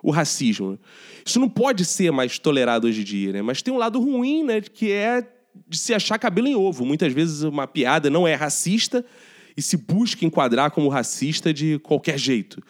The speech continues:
Bom, de qualquer forma, eu acho que vivemos tempos melhores, sabe? Porque antigamente,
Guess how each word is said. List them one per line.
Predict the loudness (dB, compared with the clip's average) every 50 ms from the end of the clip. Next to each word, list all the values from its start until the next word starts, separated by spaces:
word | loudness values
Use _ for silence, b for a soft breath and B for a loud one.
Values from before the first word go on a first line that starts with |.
| B B B
Bom, | 0 0
de | 0 0
qualquer | 0 0 0 0
forma, | 0 0 -2 0 0
eu | -2
acho | -2 -2
que | -2 -2 -2 -2
vivemos | 0 0 -2 0 0 0 0 0 -2 -2
tempos | -2 -2 -2 -2 0
melhores, | 0 0 0 2 2 2 2 2 2 0 -2
sabe? | -2 -2 -2 -2 -2 -2
Porque | -2 -4 -6 -6 -4 -2 0 0 2 2 2 2 2 2 0 0
antigamente, | 0 0 0 0 0 0 0 0 -2 -4